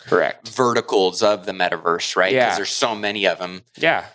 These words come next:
Speaker 1: Like, I mean, think about one of the ones that we were talking about that I think is the most intriguing is, like, taking people that have the mental fortitude to know how to be a professional athlete, but maybe don't have the physical capabilities.
Speaker 2: Yep.
Speaker 1: And having, like,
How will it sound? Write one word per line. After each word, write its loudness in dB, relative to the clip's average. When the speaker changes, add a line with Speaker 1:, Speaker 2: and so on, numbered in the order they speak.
Speaker 1:
Like, 2
I 0
mean, -2
think -8
about 0
one -4
of -6
the 4
ones 0
that 2
we 6
were 4
talking -2
about 2
that 2
I 2
think -8
is -8
the -6
most 0
intriguing -2
is, -4
like, 0
taking 0
people 2
that 2
have 0
the -6
mental 0
fortitude 0
to -6
know 2
how 0
to -2
be 4
a 2
professional -2
athlete, 0
but -8
maybe -4
don't 0
have -2
the -2
physical 0
capabilities. 2
Speaker 2:
Yep. 0
Speaker 1:
And 0
having, 0
like, 0